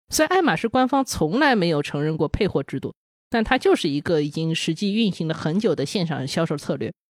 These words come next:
不管是用来区分忠诚消费者也好，还是说提升业绩也好，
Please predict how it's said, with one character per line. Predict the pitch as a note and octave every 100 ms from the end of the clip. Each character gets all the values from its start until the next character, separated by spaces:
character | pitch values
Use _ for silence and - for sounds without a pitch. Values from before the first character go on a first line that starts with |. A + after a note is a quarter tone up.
| _
不 | -
管 | F#3
是 | F3+ F#3+
用 | G3 G3
来 | F#3 E3
区 | E3 A3
分 | G#3+ G3+
忠 | A#3
诚 | A3 F#3+
消 | A3
费 | B3
者 | F#3+
也 | D3
好， | C#3+ D3
还 | C#3 D3+
是 |
说 | D3+ E3+ E3+
提 | -
升 | E3+ A#3
业 | D4+ A3
绩 | D#3
也 | C3
好， | C3+ C#3